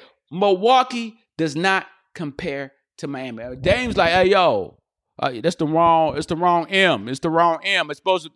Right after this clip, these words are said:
no. No. Supposed to be Miami. Supposed to be Miami, man. How would you feel? All right? Would you feel like you should be playing for this team right now? Would you feel up to snuff? It's cold as hell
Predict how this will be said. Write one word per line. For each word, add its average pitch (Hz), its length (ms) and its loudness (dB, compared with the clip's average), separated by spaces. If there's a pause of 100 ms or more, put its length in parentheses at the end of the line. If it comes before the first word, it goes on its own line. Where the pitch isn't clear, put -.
no. 185 580 2 (420)
No. 214 1300 2 (300)
Supposed 202 260 2
to - 20 -12
be 214 80 -2
Miami. 208 600 2 (120)
Supposed 233 440 0
to 220 80 0
be 190 440 -4 (160)
Miami, 143 720 0
man. 90 300 -10 (360)
How - 180 -2
would 415 180 0
you 262 80 -2
feel? - 380 -6 (400)
All 196 100 4
right? 226 240 2
Would 196 160 2
you 220 60 0
feel 359 260 2
like 269 180 4
you 240 140 -4
should 202 220 -2
be 208 160 0
playing 214 340 0
for 208 100 0
this 196 160 0
team 196 280 -4
right 180 180 0
now? 175 300 0 (380)
Would 208 160 0
you 202 80 4
feel 285 480 2 (480)
up 202 220 0
to 165 100 0
snuff? 196 460 0 (120)
It's 269 220 0
cold 196 440 0
as 147 140 -4
hell 147 500 -6